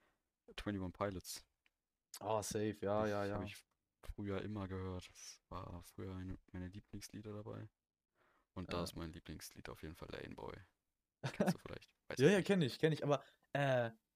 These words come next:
Speaker 2: die sind ja schon wirklich ein bisschen älter, glaub ich, oder? Also, ich bin mir
Speaker 1: Ja,
Speaker 2: da
Speaker 1: ja,
Speaker 2: nicht ganz
Speaker 1: früher
Speaker 2: sicher,
Speaker 1: hab ich
Speaker 2: aber
Speaker 1: die im Radio
Speaker 2: es kommt
Speaker 1: gehört.
Speaker 2: mir so ein bisschen so vor, als ob das wirklich schon ein bisschen länger her ist. Aber,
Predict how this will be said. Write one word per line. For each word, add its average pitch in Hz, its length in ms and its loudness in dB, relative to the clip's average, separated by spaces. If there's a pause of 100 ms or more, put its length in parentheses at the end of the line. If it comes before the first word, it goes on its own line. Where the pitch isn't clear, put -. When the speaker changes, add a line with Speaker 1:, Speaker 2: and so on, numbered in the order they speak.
Speaker 2:
die 143 80 8
sind 147 80 8
ja 127 60 6
schon 117 280 2
wirklich 139 360 8
ein 113 80 2
bisschen 107 240 2
älter, 98 320 4
glaub 95 220 2
ich, 101 140 0
oder? 151 340 2
Also, 110 120 4
ich - 120 -4
bin 131 140 4
mir 147 60 8
Speaker 1:
Ja, 135 60 8
Speaker 2:
da 123 120 8
Speaker 1:
ja, 117 40 -2
Speaker 2:
nicht 147 120 6
ganz 127 180 12
Speaker 1:
früher 123 100 6
Speaker 2:
sicher, 113 120 8
Speaker 1:
hab 110 60 8
ich 110 60 8
Speaker 2:
aber 110 60 4
Speaker 1:
die 104 60 -4
im 95 60 -4
Radio 101 260 -2
Speaker 2:
es - 80 0
kommt 156 140 12
Speaker 1:
gehört. 156 40 4
Speaker 2:
mir 151 80 6
so 123 80 6
ein 127 60 4
bisschen 127 240 2
so 110 100 0
vor, 135 460 2 (100)
als 110 220 2
ob 143 160 4
das - 180 0
wirklich 131 260 0
schon 139 140 2
ein 135 40 0
bisschen 135 220 0
länger 151 180 2
her 143 200 2
ist. - 140 -4
Aber, 104 400 2